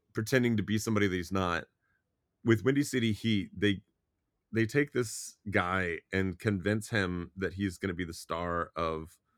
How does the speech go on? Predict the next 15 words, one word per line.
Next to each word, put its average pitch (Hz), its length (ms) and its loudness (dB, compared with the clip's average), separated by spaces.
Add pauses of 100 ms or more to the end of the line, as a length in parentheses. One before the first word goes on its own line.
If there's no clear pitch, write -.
(500)
uh, 76 380 -2 (100)
of 92 100 -4
a 90 60 0
movie, 90 560 0 (580)
and 98 280 2
everybody 107 540 4
around 90 640 0 (140)
is 85 500 -2 (340)
in 104 140 2
on 92 140 0
the 90 80 -2
gag 82 360 0
except - 340 -8
for 71 80 -10
him. 69 320 -10